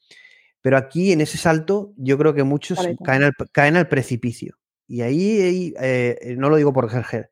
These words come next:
Speaker 1: hablo porque lo que propone Gerger yo estoy de acuerdo, pero claro, en ese salto, en esa evolución, yo creo que hay gente que todo esto le supera y, y,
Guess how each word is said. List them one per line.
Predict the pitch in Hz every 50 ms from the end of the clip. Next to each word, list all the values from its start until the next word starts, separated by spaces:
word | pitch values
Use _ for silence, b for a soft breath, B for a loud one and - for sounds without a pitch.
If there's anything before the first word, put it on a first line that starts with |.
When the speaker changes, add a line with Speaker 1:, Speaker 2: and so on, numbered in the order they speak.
| _ _ _
Speaker 1:
hablo | - 135 135 147 156 156
porque | 156 131 120 - - 127
lo | 113 117 113
que | 120 110
propone | 110 110 117 120 127 120
Gerger | - 123 - 156 143 127 - _
yo | - 117 120 123
estoy | 117 - 135
de | 131
acuerdo, | 123 123 139 139 143 156 185 - b b b b b b b b b b b b b b b b b _ _
pero | _ 131 127
claro, | 139 165 165 156
en | 127 135 135
ese | 147 143 - 180
salto, | - - 180 180 190 180 185 - 165 190 190
en | 151 139
esa | 123 - 165
evolución, | 160 160 156 151 147 123 - - 165 160 175 190 - -
yo | 123 113 120 131 131
creo | - 156 160 156
que | - - 135 127 127 123 120 120 117 117 117 117 - _ _ _
hay | - 127 123
gente | - 139 139 147
que | 135 123
todo | 123 131
esto | 123 - -
le | 135 117
supera | - 127 107 - 120 120 139 156 156
y, | 143 127 117 113 113 117 - _
y, | - 117 113 113 110 110 110 110 113